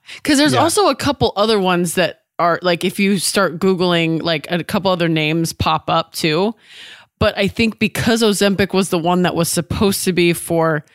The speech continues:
Speaker 1: people with diabetes, that it was like, "Oh, you guys are wanting to be skinny and you're taking medicine from people that need it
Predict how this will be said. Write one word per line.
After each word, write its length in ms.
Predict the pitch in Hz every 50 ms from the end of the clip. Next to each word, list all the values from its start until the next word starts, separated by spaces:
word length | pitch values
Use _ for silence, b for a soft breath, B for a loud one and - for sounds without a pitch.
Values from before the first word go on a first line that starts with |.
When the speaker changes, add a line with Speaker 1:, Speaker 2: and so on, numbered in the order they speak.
| b b b b b b _
Speaker 1:
people 460 | - - 220 196 - 202 185 175 160
with 420 | 170 165 156 156 - - - - _ _ _ _ _ _ _ _ _ _ _ _ _ _ _ _ _ _ _ -
diabetes, 760 | 170 165 160 147 147 247 302 320 226 190 165 170 165 156 -
that 200 | - 185 180 170
it 120 | 160 -
was 260 | 151 170 175 170 156
like, 360 | 165 156 143 - - - - _ _ _ _ _ _ _ _ _ _ _
"Oh, 380 | 202 202 202 185 185 180 175 175
you 240 | 156 165 208 208
guys 360 | 190 202 190 185 190 185 165 - -
are 140 | 175 175 170
wanting 400 | 170 180 185 185 185 190 196 185
to 160 | - 214 185
be 140 | 165 165 147
skinny 680 | - - - - - 226 214 202 185 170 165 160 151 B B B B B B -
and 140 | 190 190 185
you're 140 | 165 160 151
taking 760 | - - - - 226 208 - - 208 196 185 180 175 165 - - -
medicine 800 | 175 175 185 196 190 185 185 180 - - - 165 156 151 156
from 340 | 151 - - 190 180 175 175
people 460 | - - - 202 - - 175 170 165 165
that 240 | 175 165 - - -
need 380 | 165 185 196 202 214 214 175
it 220 | 175 165 147 -